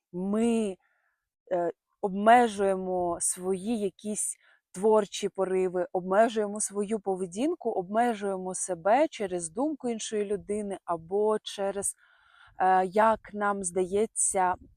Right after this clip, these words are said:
ставлення іншої людини до нас. І це так, і це дуже цікаво. І я от останній час спостерігала, що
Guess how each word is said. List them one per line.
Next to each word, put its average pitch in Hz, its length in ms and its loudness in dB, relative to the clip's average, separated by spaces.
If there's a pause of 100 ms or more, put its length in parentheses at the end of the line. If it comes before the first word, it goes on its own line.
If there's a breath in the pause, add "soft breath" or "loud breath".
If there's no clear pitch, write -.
ставлення 196 760 2
іншої 185 400 -4
людини 196 440 -4
до 190 160 -4
нас. 180 480 -4 (680 loud breath)
І 190 60 -16
це 240 220 2
так, 220 200 0 (120)
і 214 100 -6
це 233 260 2
дуже 208 240 -4
цікаво. 185 560 -2 (160)
І 190 100 -10
я 226 360 2
от 202 160 -4 (100)
останній 214 500 0
час 208 300 0
спостерігала, 214 720 -4
що 196 400 -4